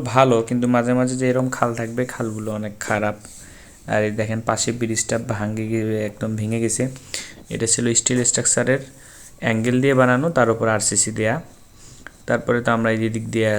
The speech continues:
সাইড দিয়ে উঠলাম, ওঠার পরেই তো, আহ, এই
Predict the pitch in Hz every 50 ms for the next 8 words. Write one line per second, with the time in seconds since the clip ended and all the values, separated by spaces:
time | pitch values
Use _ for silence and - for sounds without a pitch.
0 | 101 - - 113 107 107 110 110 113 113 113 113 107 110 110 113 127 147 147 -
1 | - - - - - - - - - - - 113 107 110 - 110 113 113 113 110
2 | 107 113 110 107 110 - - - - - - - - - - - - - - -
3 | 113 104 104 101 104 104 101 104 104 107 104 107 107 107 110